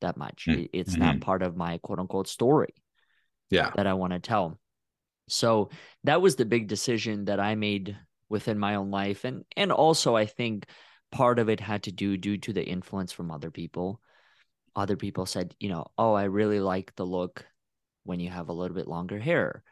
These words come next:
Speaker 1: And so after a while, I think you, you listen to enough people where it kind of becomes a part of your own identity. Now, you still get to choose to what length and how often you wanna cut it and stuff like that.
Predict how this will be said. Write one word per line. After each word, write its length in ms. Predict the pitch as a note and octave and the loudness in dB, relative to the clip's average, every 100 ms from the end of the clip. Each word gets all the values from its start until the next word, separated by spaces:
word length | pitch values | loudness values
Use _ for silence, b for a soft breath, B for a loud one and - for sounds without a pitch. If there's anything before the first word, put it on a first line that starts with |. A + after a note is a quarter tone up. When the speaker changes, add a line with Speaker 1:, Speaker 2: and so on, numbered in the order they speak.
| _ _ _ _ - | _ _ _ _ -10
Speaker 1:
And 140 | A2 - | -6 0
so 220 | A#2 G#2+ | 4 4
after 260 | A2 - | 2 2
a 80 | G#2 | 2
while, 440 | G2+ A#2+ A#2+ A2 G#2 | 4 4 4 4 2
I 100 | G2+ | 0
think 340 | - G#2 - | -6 -8 -6
you, 140 | G2 - | -8 -4
you 140 | G#2 | -2
listen 360 | G2+ A2+ - A2 | 0 0 0 -2
to 120 | G#2 | -2
enough 280 | F#2+ F2 - | -2 -4 -4
people 460 | C#3 C3+ G2 F#2+ | -2 0 2 2
where 180 | F#2 F2 | 4 2
it 120 | F2+ | 0
kind 220 | - A2+ F#2 | -4 -2 -2
of 180 | E2 - _ _ _ - | -4 -12 _ _ _ -6
becomes 640 | A2+ - - B2 A#2+ G#2 | -6 -6 -6 -2 -2 -4
a 60 | F#2 | -8
part 300 | - A2+ G2+ | -4 -2 0
of 140 | F2+ | -2
your 260 | F#2 G#2 G#2 | -2 2 2
own 200 | G2+ F#2+ | 2 -2
identity. 760 | F2 F2+ G2 G#2+ G2 F2+ D#2 _ _ _ _ _ _ _ - | -6 -4 -4 -4 -6 -8 -14 _ _ _ _ _ _ _ -4
Now, 120 | C#3 | -2
you 160 | A2 B2+ | 2 0
still 180 | - B2 | 2 0
get 180 | G2+ - | 0 -4
to 80 | |
choose 440 | F#2+ - B2+ A2 - | -6 0 0 0 -4
to 200 | - F#2+ | -6 -2
what 260 | F2+ F2+ A2 | -2 -2 0
length 500 | A#2 A2 G#2 - F#2 | 0 0 -2 -8 -10
and 160 | E2+ | -10
how 200 | F#2+ G2 | -8 -4
often 240 | F2+ - F#2 | -4 -6 -8
you 80 | F2+ | -6
wanna 140 | F2 | -6
cut 240 | - A#2 | -2 -2
it 80 | G2 | -2
and 120 | F2+ | -4
stuff 200 | - G2 F#2 | -8 -8 -8
like 140 | - | -2
that. 320 | C3 A#2+ E2+ | 0 0 -2